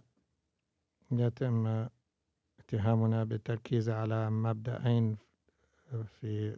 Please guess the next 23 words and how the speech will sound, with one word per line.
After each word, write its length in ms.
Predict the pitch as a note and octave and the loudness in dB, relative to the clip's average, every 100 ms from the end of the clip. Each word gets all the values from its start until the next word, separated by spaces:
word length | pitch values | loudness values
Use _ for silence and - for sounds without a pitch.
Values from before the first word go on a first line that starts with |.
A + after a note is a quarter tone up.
| A#2+ | -8
القانون 440 | A2+ - A2+ A2+ | -10 -4 0 2
الإنساني 400 | A2 A2 A#2+ A2 | 2 -2 -2 -2
الدولي 460 | G#2 A2+ G#2+ A#2 A#2+ | -2 -4 -2 0 0
والمبادئ 1700 | A#2 A2 A2 G#2+ A#2 A#2 _ _ _ _ _ - A#2+ A2+ A#2 A2+ | -2 -4 -6 -8 -8 -12 _ _ _ _ _ -2 0 2 0 0
الأخرى 600 | G#2+ G#2+ A#2 A#2+ A2+ A2+ | -2 -2 -2 2 2 2
التي 300 | G#2+ G#2 - | -2 -4 -8
تتحدث 680 | A2+ A2 A#2+ - A2 A2 G2+ | -8 -6 -6 -4 -2 -4 -4
عن 120 | A2 G#2 | -2 0
المساواة، 600 | G#2+ G#2+ A2 A2 A2 A2+ - - _ _ _ | 0 -2 -2 -2 0 -4 -8 -20 _ _ _
حتى 520 | - D3 - B2+ A#2+ | 2 2 6 6 6
لو 180 | A#2 A2+ | 2 0
كنا 260 | - A2 A2+ | 0 0 2
نعرف 400 | A2+ A2 A#2+ A2 | 0 -2 -4 -4
أن 520 | A2 G#2 G#2+ G#2 G2+ _ A#2+ | -4 -2 -4 -6 -8 _ 2
الميثاق 600 | A#2 G#2+ D#3 C3+ B2+ A#2+ - _ _ _ _ _ _ - | 2 4 4 2 -2 -6 -8 _ _ _ _ _ _ 8
هو 300 | C#3 B2 A#2 - _ _ _ _ | 10 10 6 -4 _ _ _ _
أساس 500 | A#2+ - C3+ A#2+ A#2+ - | -2 4 4 4 0 -4
كل 280 | - D3+ B2+ | 4 6 6
المناقشات 1000 | A#2+ A2+ A2+ A2+ A#2 A#2+ - A#2+ A2+ - | 4 4 4 2 0 -6 0 0 0 -2
التي 460 | A2 A2 A#2 - | -4 -2 -2 0
نجريها 460 | G#2+ A2 A2+ A#2 A2 | 0 0 2 2 2
بشأن 580 | G#2+ A2 - A2+ A2 G#2+ - _ _ _ _ _ _ - - | -2 -2 0 2 2 0 -4 _ _ _ _ _ _ -20 2
قانون 520 | B2 A#2 A#2 A#2 | 6 8 8 6